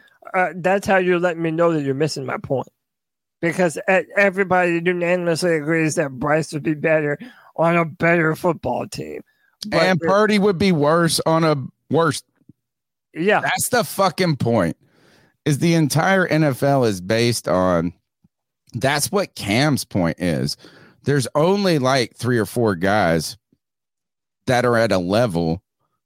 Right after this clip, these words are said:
Speaker 2: that supersede that conversation.
Speaker 1: Dude, the moral
Speaker 2: Right?
Speaker 1: of this
Speaker 2: There's
Speaker 1: story
Speaker 2: only three or four quarterbacks, and Patrick Mahomes is that guy, unless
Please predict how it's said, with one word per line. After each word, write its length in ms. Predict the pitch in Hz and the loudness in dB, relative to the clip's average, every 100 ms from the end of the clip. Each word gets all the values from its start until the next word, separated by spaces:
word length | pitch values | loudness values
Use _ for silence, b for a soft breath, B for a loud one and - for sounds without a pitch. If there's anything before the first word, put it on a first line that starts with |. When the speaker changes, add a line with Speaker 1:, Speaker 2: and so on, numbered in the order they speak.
| _ _ _ _ _ _ _ _ _ _ _ _ _ _ - | _ _ _ _ _ _ _ _ _ _ _ _ _ _ -6
Speaker 2:
that 280 | 107 110 - | -4 -2 -2
supersede 760 | - 139 117 104 - 101 85 | 0 0 0 -2 0 0 2
that 220 | 85 - | 0 -2
conversation. 840 | - 87 73 71 - - - - - - b b b b b b _ _ _ _ _ 151 | -4 -4 -2 -4 -4 -6 -6 -12 -18 -20 b b b b b b _ _ _ _ _ -6
Speaker 1:
Dude, 220 | 170 151 | -2 -2
the 60 | 156 | 0
moral 160 | 196 - | 2 2
Speaker 2:
Right? 140 | 220 | 2
Speaker 1:
of 80 | 165 | 0
this 140 | 151 - | -6 -2
Speaker 2:
There's 160 | 196 190 | 0 2
Speaker 1:
story 140 | 240 | 2
Speaker 2:
only 220 | 302 294 202 | 2 2 0
three 280 | 165 208 | 0 2
or 80 | 202 | 2
four 300 | 165 170 175 | 0 0 0
quarterbacks, 800 | 135 - 160 160 104 92 87 - - B B - | -2 -2 0 2 2 2 0 -2 -14 B B -2
and 340 | 180 165 - - | 0 0 -2 -2
Patrick 320 | - 202 269 | 0 0 0
Mahomes 340 | 180 185 175 143 | 2 2 2 0
is 280 | 151 151 131 | 0 0 2
that 240 | 139 101 | 0 2
guy, 400 | 117 160 98 73 - _ _ _ _ _ _ _ _ _ _ - | 0 2 2 0 -6 _ _ _ _ _ _ _ _ _ _ -2
unless 420 | 160 170 165 - | 0 2 2 0